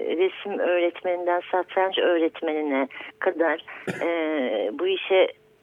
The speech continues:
katkıda bulunabilecek tüm arkadaşlara buradan da bir çağrı yapmak istiyorum. Ee, bizim Halk Evleri sitesinde depremle ilgili blogumuz var. Oraya girip isimlerini yazarlarsa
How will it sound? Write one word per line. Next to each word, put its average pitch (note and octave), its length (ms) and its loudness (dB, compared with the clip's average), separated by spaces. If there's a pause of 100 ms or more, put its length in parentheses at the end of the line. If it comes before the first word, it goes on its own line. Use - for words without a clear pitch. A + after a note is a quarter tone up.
katkıda F#3 440 2
bulunabilecek E3 580 0
tüm A#3 160 2
arkadaşlara F#3+ 720 2
buradan F#3 300 2
da D#3 100 2
bir - 80 -2 (120)
çağrı F3+ 260 2
yapmak - 360 -4
istiyorum. F#3+ 580 -2 (380)
Ee, F3 280 2
bizim F#3+ 220 -4
Halk F#3+ 300 4
Evleri F3+ 320 6 (100)
sitesinde F#3 640 -2
depremle F#3+ 580 0
ilgili D#3+ 260 2
blogumuz E3+ 460 0
var. E3 120 4
Oraya F3+ 320 2
girip E3 380 -4 (460)
isimlerini F3 540 -4
yazarlarsa E3+ 1080 2